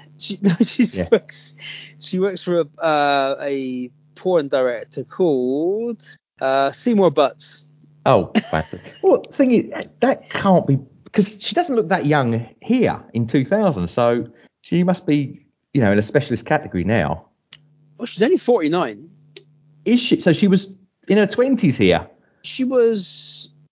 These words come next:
Speaker 1: she was twenty-eight, yeah, twenty-eight then.
Speaker 2: Oh, dear.
Speaker 1: Jesus
Speaker 2: She
Speaker 1: Christ.
Speaker 2: looks a bit rough, doesn't she, for twenty-eight? She looks, you know, she's, uh,
Speaker 1: Well, she's been in the military, mate.
Speaker 2: Uh, oh, okay. <laughs>
Speaker 1: <laughs> So,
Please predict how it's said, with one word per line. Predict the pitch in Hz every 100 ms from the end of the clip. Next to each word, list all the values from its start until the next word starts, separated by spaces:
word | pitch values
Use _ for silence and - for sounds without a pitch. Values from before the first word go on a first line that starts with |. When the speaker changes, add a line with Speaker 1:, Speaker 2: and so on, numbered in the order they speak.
| _
Speaker 1:
she | - 226
was | -
twenty-eight, | 220 220 208 202
yeah, | 254 240
twenty-eight | - 185 190 262 226
then. | - 117 107
Speaker 2:
Oh, | 202 185 131 95
dear. | 107 127 95
Speaker 1:
Jesus | 123 101 -
Speaker 2:
She |
Speaker 1:
Christ. | - 120 147
Speaker 2:
looks | 156
a |
bit | 135 135
rough, | 143
doesn't | - 196
she, | 190 104
for | 98
twenty-eight? | 151 139 135 98 - - _ _
She | -
looks, | 139 - -
you | 139
know, | 135
she's, | 117 139 120
uh, | 127 127 127 - _ _ - -
Speaker 1:
Well, | 165
she's | -
been | - 202
in |
the | 156
military, | 175 165 - 113
mate. | 120 120 _ _ _ _
Speaker 2:
Uh, | 113 107 -
oh, | 113 147
okay. | 143 127
<laughs> | 143 - 196 - 262 -
Speaker 1:
<laughs> | 202
So, | - 202 - 202 214 214 208